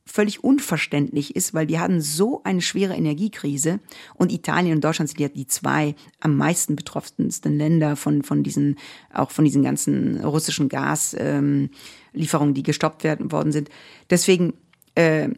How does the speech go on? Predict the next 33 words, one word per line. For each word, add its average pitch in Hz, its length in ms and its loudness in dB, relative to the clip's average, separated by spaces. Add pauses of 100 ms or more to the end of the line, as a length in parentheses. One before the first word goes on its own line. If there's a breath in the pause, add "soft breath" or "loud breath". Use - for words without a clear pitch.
(180)
sie 175 160 0
versucht 202 480 -2
be-, 156 320 0
zu 165 140 -2
beschwichtigen, 214 640 0
auch - 100 -4
die - 120 -2
internationale 170 500 0
Presse 156 460 -2
und - 160 -4
das, - 240 -6
äh, - 400 -8
vor - 100 -2
allen - 80 2 (100)
Dingen - 20 2
die 143 80 0
Inter-, 143 280 0
die, 143 160 -6
die - 80 0
Märkte, 147 580 0 (420 loud breath)
indem 147 240 2
sie 139 100 -4
sagt, 143 400 -2
äh, 131 260 -4
„Wirtschaftlich 160 440 -2
werden 143 240 0
wir 143 260 -2
natürlich, 139 500 -6
äh, 143 240 -4
sehr, 143 480 -2
ähm, - 240 -2
vernünftig 196 560 6
sein.“ 170 320 2